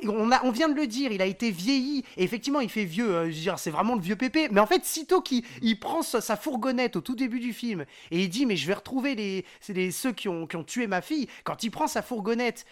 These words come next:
et qu'il part, enfin, je, c'est, ça te prend un truc, je veux dire. Et, et j-, ça me, ça m'a fait la même chose quand j'ai regardé, euh, Police Story Lockdown deux mille treize. J'ai vu un Jackie Chan dramatique, j'ai vu un Jackie Chan perdu, j'ai vu un personnage, parce que c'est pas Jackie Chan, c'est le personnage qu'il incarne,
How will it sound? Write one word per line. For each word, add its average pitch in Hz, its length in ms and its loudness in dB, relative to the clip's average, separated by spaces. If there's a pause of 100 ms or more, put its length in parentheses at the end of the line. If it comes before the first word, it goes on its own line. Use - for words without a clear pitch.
(200)
et 175 120 0
qu'il 185 180 -8
part, 247 480 6 (160)
enfin, 202 120 2
je, 160 160 0 (220)
c'est, - 440 -6
ça 214 160 4
te 254 80 2
prend 277 320 2
un 240 160 2
truc, 330 260 0
je 202 60 -4
veux 208 40 -4
dire. 208 160 0 (200)
Et, 254 260 4
et 247 100 2
j-, 208 260 -4
ça - 120 4
me, 262 140 6
ça - 180 2
m'a 277 100 6
fait 370 120 4
la 294 60 8
même 233 120 2
chose 339 160 0
quand 240 120 -2
j'ai 202 100 -2
regardé, 208 320 2 (160)
euh, 196 160 10
Police 311 400 0
Story 233 300 -4
Lockdown 196 440 -2
deux 165 80 -4
mille 151 160 -6
treize. 180 380 -4 (180)
J'ai 185 160 4
vu 220 160 4
un 240 100 4
Jackie 214 320 -2
Chan 196 260 0 (280)
dramatique, 233 720 4 (220)
j'ai 170 160 6
vu 220 100 0
un 254 100 2
Jackie 190 280 -6
Chan 170 220 -2 (380)
perdu, 240 480 2 (160)
j'ai 185 200 4
vu 247 120 0
un 226 120 2
personnage, 254 640 0
parce - 120 -12
que - 60 -14
c'est 151 100 -12
pas 165 120 -2
Jackie 160 180 -6
Chan, 247 140 0
c'est - 100 -12
le 143 80 -6
personnage 220 560 -2
qu'il 151 140 -8
incarne, 190 400 -2